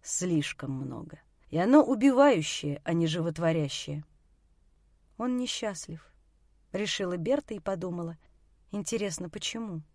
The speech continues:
Она вспомнила стремительный острый почерк его жены, а потом выбросила это из головы.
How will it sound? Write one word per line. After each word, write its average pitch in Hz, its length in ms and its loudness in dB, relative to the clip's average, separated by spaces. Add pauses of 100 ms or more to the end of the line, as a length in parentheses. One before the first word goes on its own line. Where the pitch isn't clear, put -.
(800)
Она 254 220 8
вспомнила 294 560 10
стремительный 269 760 8
острый 247 380 4
почерк - 420 4
его 240 240 0
жены, 277 400 6 (560)
а 156 80 -2
потом 339 300 6
выбросила 233 480 2
это 202 220 -2
из 175 120 -4
головы. 151 460 -2